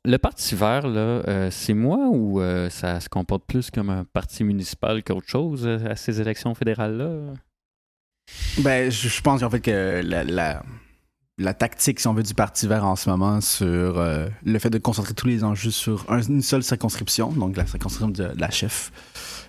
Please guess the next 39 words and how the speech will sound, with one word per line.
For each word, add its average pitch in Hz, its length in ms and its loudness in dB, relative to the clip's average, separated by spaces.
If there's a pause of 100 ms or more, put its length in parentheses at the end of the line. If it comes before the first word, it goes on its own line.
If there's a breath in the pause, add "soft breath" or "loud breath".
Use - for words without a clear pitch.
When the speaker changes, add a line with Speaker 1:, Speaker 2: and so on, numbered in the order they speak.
Speaker 2:
euh, 87 220 2
ce - 300 -2
n'est 95 240 2
pas - 260 0
nécessairement 101 420 2
la 90 120 2
meilleure 90 200 0
chose. 117 180 -2
Je - 60 -8
pense - 140 0
qu'on 92 120 -2
vient 92 100 2
de, 92 160 0
de 92 180 0
détruire 104 680 0
carrément 101 600 2
tout 107 120 -4
le 98 60 -2
travail, 98 420 0
en 90 80 0
fait, - 420 -4
de 85 140 0
ce - 120 -4
que 104 80 0
Madame 90 300 2
May 95 320 2
avait 82 240 -2
fait 95 240 -2
durant 95 220 -2
les 87 120 0
dernières 95 440 -2
années. 92 280 0 (120)
Donc, 95 140 -2
c'est, 95 260 0
euh, 87 220 0 (260)
un 110 100 2
drôle 127 260 2
de 110 100 2
leg. 110 480 0